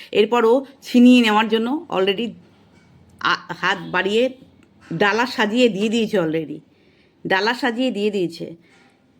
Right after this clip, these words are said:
যেই ছেলে, যেই পুরুষরা চা-, মানে, বহু বিবাহে জর্জরিত, বহু বিবাহে জর্জরিত,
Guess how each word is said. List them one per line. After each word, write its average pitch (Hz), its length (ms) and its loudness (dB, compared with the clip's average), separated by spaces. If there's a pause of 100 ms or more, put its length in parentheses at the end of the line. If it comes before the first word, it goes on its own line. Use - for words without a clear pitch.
(180)
যেই 202 460 0 (240)
ছেলে, 214 500 2 (360)
যেই 214 240 4
পুরুষরা 226 640 -2 (260)
চা-, 208 340 0 (400)
মানে, 190 180 2 (320)
বহু 240 260 6
বিবাহে 262 680 4 (1000)
জর্জরিত, 233 680 2
বহু 226 560 6
বিবাহে 262 520 2
জর্জরিত, 196 720 -2